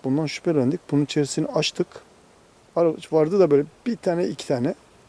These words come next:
Dışarıdan vurdum. Hiçbir şekilde bir hareket olmadı. Şu anda da aynı. Ee, içeriye baktığımızda kovanın içerisi bomboş. Yaklaşık olarak,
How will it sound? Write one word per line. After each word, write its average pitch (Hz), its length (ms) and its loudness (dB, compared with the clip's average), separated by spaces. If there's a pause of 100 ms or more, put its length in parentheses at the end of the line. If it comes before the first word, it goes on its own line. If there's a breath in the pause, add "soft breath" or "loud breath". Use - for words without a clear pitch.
(160)
Dışarıdan 147 480 0
vurdum. 156 240 2
Hiçbir - 220 -10
şekilde 156 360 0
bir 143 40 0
hareket 143 320 -4
olmadı. 113 280 0
Şu - 140 -6
anda 120 180 0
da 127 100 0
aynı. 127 300 -2 (2250 soft breath)
Ee, 123 440 -6 (600)
içeriye 185 360 2
baktığımızda 170 600 2 (360)
kovanın 165 320 2
içerisi 151 440 -2
bomboş. 131 520 2 (2000)
Yaklaşık 165 360 -2
olarak, 165 220 4